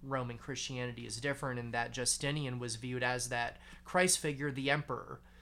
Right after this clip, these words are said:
Speaker 1: Mm-hmm.
Speaker 2: And so it is the synthesis of, um, state power with that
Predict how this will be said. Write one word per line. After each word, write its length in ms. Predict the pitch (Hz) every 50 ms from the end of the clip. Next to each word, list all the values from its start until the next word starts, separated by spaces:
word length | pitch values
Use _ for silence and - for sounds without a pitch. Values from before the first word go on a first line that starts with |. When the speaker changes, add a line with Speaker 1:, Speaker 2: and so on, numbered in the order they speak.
| - - -
Speaker 1:
Mm-hmm. 140 | 127 110 -
Speaker 2:
And 100 | 143 135
so 260 | - - 156 143 135 135
it 80 | 135
is 180 | 151 160 156 -
the 100 | - 131
synthesis 920 | - - 160 151 143 - 147 131 - - 135 123 117 - - - - - - - - - - - - -
of, 420 | - 139 131 131 123 117 110 - 135 - -
um, 400 | - 127 127 123 120 120 117 120
state 440 | 123 - - - 175 175 180 175 -
power 360 | - 147 139 139 139 139 131
with 340 | 127 120 135 135 127 139 139
that 340 | 135 131 127 127 123 117 -